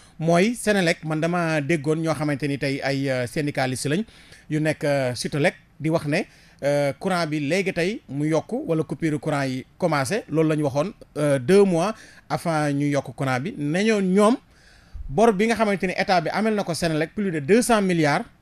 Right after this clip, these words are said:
moo tax Senelec nekk si jafe-jafe. Mais bor boobu tey, euh, ba léegi nii gisuñ, gis nañ ne, euh, waa Senelec weddi wuñ ko. Est-ce que su doon tey état bi amel na bor boobu, fay leen ko, jafe-jafe yi yëpp, euh, mënul saafarawu?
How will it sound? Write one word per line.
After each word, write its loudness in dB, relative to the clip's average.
moo 0
tax 0
Senelec -2
nekk -4
si -6
jafe-jafe. -4
Mais -2
bor 4
boobu 2
tey, -2
euh, 2
ba 0
léegi 6
nii -2
gisuñ, -4
gis -6
nañ -2
ne, -2
euh, 0
waa 4
Senelec -2
weddi 0
wuñ 0
ko. -6
Est-ce -4
que -6
su -4
doon -2
tey -2
état 0
bi -4
amel -2
na -2
bor -2
boobu, -4
fay 6
leen 2
ko, -4
jafe-jafe 0
yi 0
yëpp, -4
euh, -2
mënul -2
saafarawu? -6